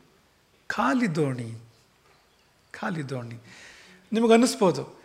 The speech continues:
ಆ ಸಂದರ್ಭದಲ್ಲಿ ಖಾಲಿ ದೋಣಿ ಹೋದು, ಮುಂದೆ ಯಾರೋ ವ್ಯಕ್ತಿಯೇ ಸಿಟ್ಟು ಮಾ-, ಸಿಟ್ಟಿಗೆ ಕಾರಣ ಆಗಿರ್ತಾನಲ್ವಾ,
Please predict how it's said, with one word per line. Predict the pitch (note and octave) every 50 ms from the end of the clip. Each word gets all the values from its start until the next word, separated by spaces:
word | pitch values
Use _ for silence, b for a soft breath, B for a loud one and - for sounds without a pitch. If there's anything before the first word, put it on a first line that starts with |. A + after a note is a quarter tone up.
| b b b b b -
ಆ | C3+ C3 B2+ C#3 E3+ G3+
ಸಂದರ್ಭದಲ್ಲಿ | G#3 - A3+ G#3+ G3+ G#3+ G#3+ F#3 G#3 G3+ G3+ G#3 G#3
ಖಾಲಿ | - - E3+ F3 F3+ F#3 D#3+
ದೋಣಿ | E3 E3 E3+ F3
ಹೋದು, | E3 D3 C#3 C3 A#2+ B2+ C3+ G3 A3+ - b b b b b b b b b b
ಮುಂದೆ | G3+ B3 C#4 C#4+ C#4 B3+
ಯಾರೋ | A#3+ A#3 A#3+ A#3+
ವ್ಯಕ್ತಿಯೇ | A3 F#3 G#3 G3+ G3 - B3+ C4 C4 A#3+
ಸಿಟ್ಟು | - A#3 F#3+ - A3
ಮಾ-, | A3 G#3+ G#3 G3 F#3+
ಸಿಟ್ಟಿಗೆ | F#3+ A3 F#3 F#3+ A3+ F#3
ಕಾರಣ | G#3+ G3+ F#3+ G3 F#3+
ಆಗಿರ್ತಾನಲ್ವಾ, | F3+ E3+ D#3 D#3 D3 - F3 D3 C#3 B2+ A#2+ C#3 F3+ F#3 C#3+ A2 - -